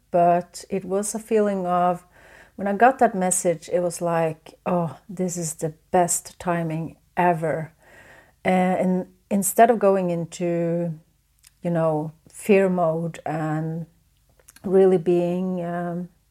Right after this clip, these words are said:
you know, fearful and afraid of the future, I decided to create my own business. And something really weird has happened, and that was during Venus retrograde, with,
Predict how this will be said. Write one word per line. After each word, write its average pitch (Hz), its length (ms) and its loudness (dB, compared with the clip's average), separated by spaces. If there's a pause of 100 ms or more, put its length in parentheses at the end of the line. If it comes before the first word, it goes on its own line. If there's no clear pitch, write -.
(320)
you 180 80 -4
know, 175 200 0
fearful 160 720 2 (100)
and 175 360 -4
afraid 180 600 0
of 165 100 -8
the 165 60 -10
future, 180 580 -4 (880)
I 214 380 4 (340)
decided 240 640 4
to 196 440 0
create 180 600 -2
my 185 140 -4
own 175 220 -6
business. 160 800 -2
And 196 440 -4
something 240 640 0 (160)
really 233 600 4
weird 190 460 0
has 180 300 -2
happened, 170 720 -4
and 170 440 -4
that 196 160 -2
was 196 180 -2
during 175 540 -2
Venus 180 420 -2
retrograde, 165 800 -2
with, 147 380 -6